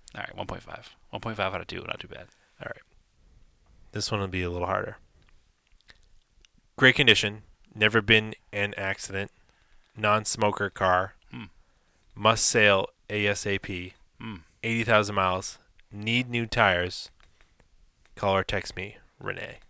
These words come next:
Speaker 1: I can't get off of that description.
Speaker 2: <laughs>
Speaker 1: This is not, this is not good.
Speaker 2: <laughs>
Speaker 1: This
Speaker 2: And
Speaker 1: is the, you, you basically just said, "Car has wheels. Call me."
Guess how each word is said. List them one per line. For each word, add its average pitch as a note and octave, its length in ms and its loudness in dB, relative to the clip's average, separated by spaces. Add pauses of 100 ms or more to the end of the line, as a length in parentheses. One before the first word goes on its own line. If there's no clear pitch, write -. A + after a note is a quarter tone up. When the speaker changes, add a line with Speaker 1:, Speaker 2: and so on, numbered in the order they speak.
(720)
Speaker 1:
I C4+ 60 4
can't F#4 240 8
get F3+ 140 10
off A#2+ 220 12
of A#2 60 0
that A#2+ 140 12
description. E3 760 8
Speaker 2:
<laughs> D#3+ 60 -4 (260)
Speaker 1:
This F#4 100 6
is F4 120 8
not, B3 320 12
this C#4 120 6
is D#4+ 120 6
not E4 260 12
good. C4 340 12
Speaker 2:
<laughs> F#3 100 10 (1300)
Speaker 1:
This C3+ 160 10
Speaker 2:
And F4 80 12
Speaker 1:
is D4+ 80 8
the, A#3+ 200 2
you, A#3+ 80 4
you A#3 160 10
basically D4+ 300 12
just C#4 180 8
said, A#3+ 240 12
"Car C#3 600 12 (120)
has G3+ 280 12
wheels. F#3+ 680 6 (340)
Call A#2 260 12
me." D#2 280 -4